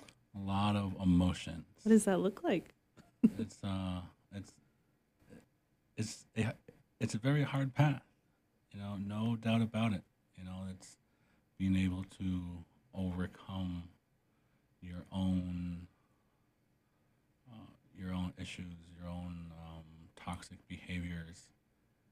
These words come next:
Speaker 1: you know, 'cause us as men, a lot of time, many times, we don't have any male role models in our community that tell us what's appropriate,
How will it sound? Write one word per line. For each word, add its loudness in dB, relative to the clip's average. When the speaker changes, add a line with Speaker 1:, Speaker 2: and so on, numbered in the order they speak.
Speaker 1:
you -14
know, -8
'cause -10
us -6
as -10
men, 0
a -8
lot -4
of -6
time, -6
many 6
times, -4
we -2
don't 0
have 2
any -4
male 0
role 2
models 4
in -6
our -6
community -2
that -10
tell 0
us -6
what's -6
appropriate, -2